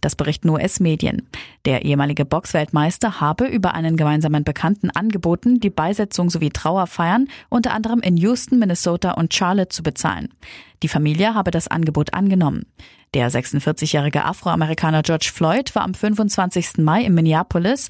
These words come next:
nach einem brutalen Polizeieinsatz ums Leben gekommen. Seitdem gibt es in mehreren U-S-Städten Proteste gegen Polizeigewalt und Rassismus.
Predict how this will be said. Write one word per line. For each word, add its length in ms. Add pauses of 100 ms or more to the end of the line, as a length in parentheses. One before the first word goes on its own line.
(300)
nach 180
einem 200
brutalen 420
Polizeieinsatz 800
ums 160
Leben 180
gekommen. 480 (380)
Seitdem 480
gibt 200
es 100
in 100
mehreren 400
U-S-Städten 580
Proteste 520
gegen 220
Polizeigewalt 840
und 220
Rassismus. 640